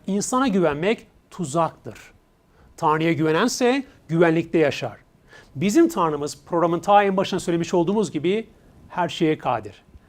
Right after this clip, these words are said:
Her şeyin üstünde, her şey onun denetiminde, enin-, onun kontrolünde. Onun tek istediği bizden ona güvenmemiz. Eğer biz de bu gençler gibi Tanrı'ya güvenirsek, sırtımızı Tanrı'ya dayarsak, Tanrı'nın iyi olduğunu fark ederek,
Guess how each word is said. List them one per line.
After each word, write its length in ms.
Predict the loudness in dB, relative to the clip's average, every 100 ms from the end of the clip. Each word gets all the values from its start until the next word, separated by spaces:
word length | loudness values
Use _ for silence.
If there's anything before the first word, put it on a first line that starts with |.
| -14
Her 300 | 4 6 6
şeyin 300 | 0 -2 -2
üstünde, 680 | -6 -8 -10 -10 -6 -6 -6 -12 -20 -6
her 240 | 2 2
şey 220 | 2 0 2
onun 400 | 4 6 6 6
denetiminde, 640 | 6 6 2 0 0 0
enin-, 220 | 0 -2 0
onun 220 | 2 2 2
kontrolünde. 760 | 2 2 2 0 0 -4 -8 -16 -20 -4
Onun 280 | 0 2 0
tek 240 | 0 0
istediği 400 | 0 -2 0 0
bizden 460 | 0 -2 0 -2 -2 -12 _ _
ona 220 | -8 -6
güvenmemiz. 800 | -6 -6 -6 -4 -6 -6 -8 -10 -14 _ _ -20 -2
Eğer 320 | 4 6 6
biz 180 | 6 6
de 120 | 6
bu 80 | 6
gençler 460 | 8 6 8 8 8
gibi 260 | 6 -2
Tanrı'ya 440 | -4 -2 0 0 0
güvenirsek, 680 | 0 0 0 -2 -4 -4 -8 -20
sırtımızı 600 | -8 0 2 2 2 0 0
Tanrı'ya 400 | 0 2 2 2
dayarsak, 560 | 2 2 0 -2 -4 -8 -20 -14 0
Tanrı'nın 340 | 2 4 0
iyi 200 | 0 8
olduğunu 300 | 8 8 2
fark 340 | 4 4 4
ederek, 340 | 2 2 0